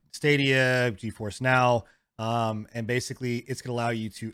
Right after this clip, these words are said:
access all this. The other side of it is people are saying, "Well, is this gonna actually be a handheld?" I don't think it's actually gonna be a physical thing like the Steam Deck. I think that they're going in the route of saying, "Hey, we out-, we, the Roku does this for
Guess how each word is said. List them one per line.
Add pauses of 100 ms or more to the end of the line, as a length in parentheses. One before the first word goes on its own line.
access
all
this.
The
other
side
of
it
is
people
are
saying,
"Well,
is
this
gonna
actually
be
a
handheld?"
I
don't
think
it's
actually
gonna
be
a
physical
thing
like
the
Steam
Deck.
I
think
that
they're
going
in
the
route
of
saying,
"Hey, (440)
we
out-,
we, (180)
the
Roku
does
this (380)
for